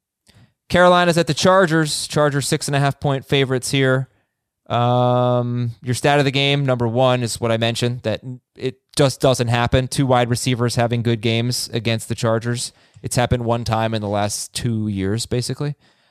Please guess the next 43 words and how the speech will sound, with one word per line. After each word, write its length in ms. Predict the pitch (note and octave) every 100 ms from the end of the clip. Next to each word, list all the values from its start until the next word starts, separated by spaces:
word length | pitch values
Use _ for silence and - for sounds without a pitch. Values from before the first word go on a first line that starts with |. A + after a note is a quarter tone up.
| _ _ -
Uh, 500 | A#2+ A#2+ A2+ A2 A2
and 200 | C3 B2
stat 220 | - C#3 C#3
of 60 |
the 80 | C3+
game, 440 | C3+ C3+ C3 B2+
number 220 | B2+ B2 B2
two, 280 | - D#3+
I 80 | D#3
also 220 | G3 F#3+
gave 160 | A2+ G#2
this 160 | G2+ -
one. 200 | G#2+ C3
The 120 | A#2+
Panthers 340 | B2 A#2 A#2
have 100 | A#2
seen 140 | - A#2+
the 80 |
fewest 440 | A2 B2 B2 A#2+ -
wide 200 | A2+ A#2
receiver 320 | A2+ E3+ B2+
targets 400 | G2+ G2 F2+ -
in 60 | F2+
the 120 | E2+
N 80 | F2+
F 120 | F2+
L 120 | E2+
defensively, 600 | - C3+ B2 - - -
so 140 | - F2
that's 320 | F#2 - -
interesting. 500 | - - - - - _ _ _ _ _ _
Bridgewater's 480 | - E3+ E3 E3 D#3
a 60 | C#3+
sit. 240 | - D#3+
Let's 140 | D3+ -
go 100 | C#3
through 160 | A#2+
this 140 | G#2+ -
quickly. 260 | A2 G#2
Bridgewater's 500 | G2 D#3+ D#3+ D#3 C#3+
a 60 | C#3+
sit, 260 | - B2
right? 280 | B2 B2+ C3+